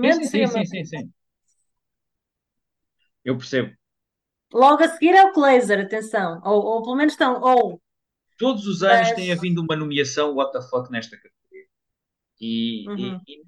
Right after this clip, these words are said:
Speaker 1: e, e os dois grandes candidatos a uma nomeação what the fuck nesta categoria são a Justine Trier e o Jonathan Glazer. Ahm, eu acho que o Jonathan Glazer leva vantagem por uma questão de simples. Ele é um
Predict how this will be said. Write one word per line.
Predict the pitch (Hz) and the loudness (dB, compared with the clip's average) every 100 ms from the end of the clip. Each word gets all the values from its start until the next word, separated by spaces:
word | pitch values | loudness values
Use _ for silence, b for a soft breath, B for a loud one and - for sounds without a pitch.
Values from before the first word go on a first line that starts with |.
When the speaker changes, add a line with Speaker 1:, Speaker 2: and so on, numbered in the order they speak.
| - | -10
Speaker 1:
e, | 170 175 | -4 -4
e | 175 | -4
os | 170 - | -10 -2
dois | 208 226 185 | 2 2 2
grandes | 185 175 | 0 -2
candidatos | - 170 156 143 135 - | -4 -6 -2 -2 -2 -4
a | |
uma | 127 123 | -8 -6
nomeação | 123 120 - 123 | -8 -10 -8 -6
what | 120 - | -6 -6
the | - | -10
fuck | 117 110 | -8 -8
nesta | 113 104 - | -8 -10 -16
categoria | - _ 113 127 | -20 _ -6 -6
são | 117 123 113 123 110 | -6 -8 -8 -8 -8
a | |
Justine | 107 - 120 107 | -10 -10 -12 -12
Trier | 101 107 107 110 - | -10 -6 -4 -4 -8
e | 101 | -16
o | 92 | -14
Jonathan | - - 82 _ | -16 -18 -20 _
Glazer. | _ _ _ _ - _ _ _ | _ _ _ _ -20 _ _ _
Ahm, | 90 87 85 85 87 85 85 - _ _ _ _ _ _ _ _ | -10 -8 -8 -8 -8 -8 -10 -18 _ _ _ _ _ _ _ _
eu | 113 117 120 | -8 -2 0
acho | 123 123 - | 0 -4 -12
que | 120 | -6
o | |
Jonathan | 127 123 127 123 | -4 -4 -6 -6
Glazer | 123 117 107 110 | 0 0 0 -6
leva | 113 120 | -4 -4
vantagem | 110 110 120 120 123 | -6 -6 -6 -6 -8
por | 123 | -10
uma | 120 | -12
questão | 113 - 113 | -12 -10 -10
de | 113 | -10
simples. | 107 98 _ | -14 -18 _
Ele | 104 | -8
é | 113 | -6
um | 113 | -6